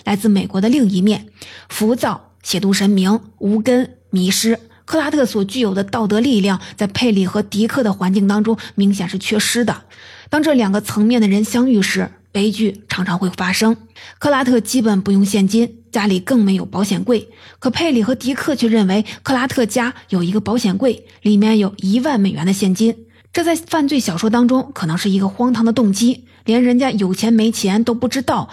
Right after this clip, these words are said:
就去抢劫杀人。可这混乱的一面就是这样没有理性，他们几乎相信自己的幻觉。佩里有一张藏宝图，他相信墨西哥海边有一艘西班牙的沉船，里面有宝贝价值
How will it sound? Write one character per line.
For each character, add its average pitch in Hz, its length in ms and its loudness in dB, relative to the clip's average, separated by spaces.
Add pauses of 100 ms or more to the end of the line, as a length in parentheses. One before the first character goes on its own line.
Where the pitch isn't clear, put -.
(100)
就 208 100 -2
去 202 140 0
抢 170 260 -6
劫 185 100 -2
杀 180 200 -2
人。 175 280 -4 (400)
可 254 120 -2
这 277 140 2
混 320 300 0
乱 302 120 2
的 240 60 4
一 208 180 2
面 302 300 0
就 - 100 -4
是 214 140 0
这 214 140 0
样 185 260 0
没 214 140 2
有 208 100 2
理 196 160 2
性， 202 260 -2 (200)
他 202 100 -2
们 202 140 2
几 233 180 -2
乎 240 160 0
相 240 260 0
信 233 220 0 (180)
自 214 120 -4
己 180 100 -4
的 180 100 -8
幻 240 240 -2
觉。 - 280 -8 (200)
佩 277 220 0
里 208 340 2
有 190 140 0
一 190 100 2
张 214 240 0
藏 208 240 -2
宝 233 140 0
图， 196 420 -4 (120)
他 214 120 -4
相 190 200 2
信 202 260 0 (120)
墨 285 120 0
西 269 180 0
哥 262 120 0
海 185 200 -4
边 233 240 0 (180)
有 196 140 2
一 196 120 2
艘 220 240 -2
西 - 180 -6
班 214 140 2
牙 190 160 0
的 185 60 -2
沉 196 220 0
船， 185 320 -2 (220)
里 214 180 4
面 214 160 4
有 220 140 2
宝 180 260 -4
贝 202 200 0
价 202 280 -6
值 202 260 -2